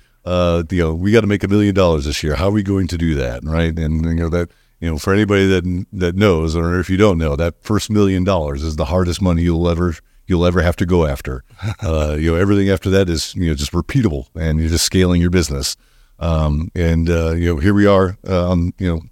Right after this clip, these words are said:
f-, fourteen, fifteen years later after that. Um, you know, and we've made a lot of bad mistakes. <laughs> Don't get me wrong, like, that's business, you know. Um, but at the same time, you know, I think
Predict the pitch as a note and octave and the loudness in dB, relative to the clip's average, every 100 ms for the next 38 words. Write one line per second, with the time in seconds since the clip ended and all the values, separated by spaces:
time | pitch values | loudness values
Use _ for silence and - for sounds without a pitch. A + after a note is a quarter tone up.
0 | _ _ G#2 - - G2+ - F#2+ G#2+ F#2 | _ _ -12 -8 0 0 2 0 0 0
1 | F#2 F2 D#2 F2+ A2 D#2+ D2+ D#2+ E2 G2 | 0 0 0 0 0 0 -2 -2 -2 -2
2 | _ _ _ _ - E2 E2 E2 E2+ F#2+ | _ _ _ _ -6 -2 0 0 0 -4
3 | - E2 E2 E2+ E2+ E2 F#2 _ _ _ | -4 -4 -4 -4 -4 -6 -8 _ _ _
4 | _ _ _ - G2+ G#2+ B2+ D#3 D3+ D#3+ | _ _ _ -10 -2 2 4 4 4 4
5 | C3+ D#3 D3 B2+ E3 D3+ - - - - | 2 2 2 -2 0 0 0 -6 -4 -2
6 | - - D#3 C3 A2 D#3+ B2 D#3+ C3+ D3+ | -2 0 0 0 2 2 4 2 4 4
7 | A2 E2+ F#2+ G#2 A2 B2 A#2+ F2 - - | 4 2 -2 -2 -4 -4 -4 -4 -8 -12
8 | _ _ _ _ E2+ E2+ F#2 F2 E2+ D#2+ | _ _ _ _ -2 0 0 0 0 0
9 | D#2+ F2 - - E2+ _ _ - F#2+ - | 0 -2 -2 -2 -2 _ _ -10 -2 2
10 | B2+ G#2+ E2+ F2 - F#2 E2+ F2+ F#2 F#2+ | 4 4 0 0 -4 -2 -2 -2 -2 -2